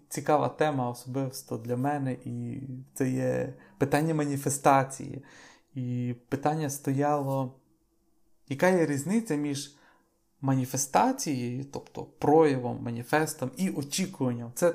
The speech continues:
мега крута, мега, мега цікава тема для мене, і з задоволенням вам про це розкажу.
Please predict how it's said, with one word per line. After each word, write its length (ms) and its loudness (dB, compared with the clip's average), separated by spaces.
мега 360 0
крута, 380 2
мега, 320 -2
мега 260 -2
цікава 460 -2
тема 340 2
для 160 0
мене, 380 -2
і 140 -4
з 40 -8
задоволенням 680 0
вам 260 -2
про 140 -8
це 220 0
розкажу. 580 -2